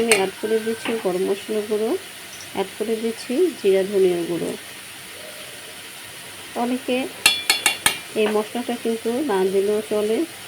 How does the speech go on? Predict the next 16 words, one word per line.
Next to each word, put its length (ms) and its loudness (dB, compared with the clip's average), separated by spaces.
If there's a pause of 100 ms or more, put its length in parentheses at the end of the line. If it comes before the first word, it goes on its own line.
(280)
শুধু 260 0 (760)
নেহারের 400 2
ফ্লেভারটাই 680 2
যেটা 240 4
আসবে, 240 -2 (100)
তেলটা 360 2
বের 200 -2
হবে, 240 0
এটা 180 0 (300)
দিয়েই 320 2
কিন্তু 200 2 (100)
সুন্দর 240 -2 (100)
করে 180 0 (640)
নেহারিটা 320 2 (100)
খাওয়া 280 4
যায়। 180 2